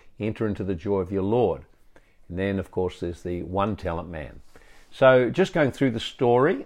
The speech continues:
uh, the man traveling to the far country, of course, represents Jesus, and he entrusts, uh, his servants according to their ability. So, uh, they're each given a t-, uh, some talents, and a talent was a very big sum of money. So in other words,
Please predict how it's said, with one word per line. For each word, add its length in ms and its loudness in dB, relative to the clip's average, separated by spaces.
uh, 180 -4
the 160 -6
man 340 2
traveling 380 0
to 100 0
the 120 -2
far 200 4
country, 380 -4
of 80 -4
course, 240 -4
represents 480 -4
Jesus, 520 -2
and 240 -2
he 100 -2
entrusts, 640 0
uh, 220 -2
his 160 -4
servants 560 -4
according 440 -2
to 120 -8
their 240 2
ability. 560 2
So, 500 2
uh, 260 -4
they're 140 0
each 240 0
given 240 2
a 60 -4
t-, 240 -10
uh, 120 -8
some 200 -6
talents, 600 -2
and 220 -4
a 60 -8
talent 340 -2
was 140 -4
a 40 -2
very 340 2
big 220 0
sum 240 -2
of 100 0
money. 280 2
So 300 0
in 100 -4
other 160 4
words, 300 -2